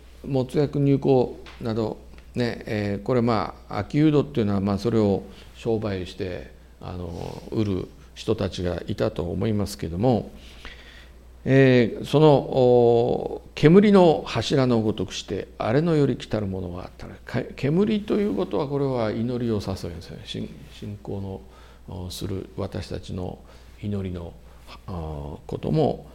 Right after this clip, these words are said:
指しているわけである。えー、見よ、子はソロモンの乗り物にして、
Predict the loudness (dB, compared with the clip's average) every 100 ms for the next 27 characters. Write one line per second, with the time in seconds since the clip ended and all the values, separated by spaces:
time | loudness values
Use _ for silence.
0 | -12 -8 -8 -8 -10 -10 -8 -6 -6 -8
1 | -12 -16 -18 -20 -20 -20 -20 -20 -20 -20
2 | -20 -20 -12 6 12 12 12 12 10 8
3 | 8 8 10 10 8 4 6 8 8 6
4 | 6 6 6 4 4 4 2 0 0 0
5 | 0 -2